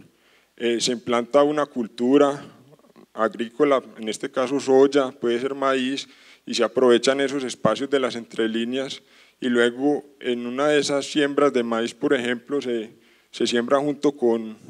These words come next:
con la semilla de la forrajera que se desee, y, y vamos a obtener al final de la cosecha ya un sistema silvopastoril implantado. Existen también modelos de producción en los cuales no se integra la parte silvicultural,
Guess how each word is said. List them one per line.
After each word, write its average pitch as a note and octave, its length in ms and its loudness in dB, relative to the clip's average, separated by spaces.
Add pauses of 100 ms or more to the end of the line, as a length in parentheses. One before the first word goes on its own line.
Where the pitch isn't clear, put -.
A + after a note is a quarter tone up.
con A2+ 220 -6
la A2 100 0
semilla A#2 420 2
de C#3+ 60 6
la B2+ 100 4
forrajera A#2+ 540 0
que D3+ 100 -8
se D3+ 120 -2
desee, C3+ 560 2 (480)
y, A#2 440 -4
y A2+ 60 0
vamos A#2 260 -2
a C3 60 0
obtener A2 580 -2
al B2+ 180 -2
final A2+ 420 -4
de C3+ 80 0
la A#2+ 120 0
cosecha D#3 640 0 (260)
ya A#2 180 2
un A2+ 80 -4
sistema B2 560 0
silvopastoril G#2 800 -4
implantado. G2 640 0 (1400)
Existen B2 480 -4
también B2+ 600 0 (420)
modelos D3+ 680 4
de C#3+ 80 4
producción A#2+ 680 -2
en C#3+ 120 -2
los B2+ 140 -6
cuales B2 300 -2
no C#3+ 100 -6
se C#3 80 -10
integra C3+ 320 -4
la B2 180 0
parte A2+ 280 -2
silvicultural, A2+ 880 -2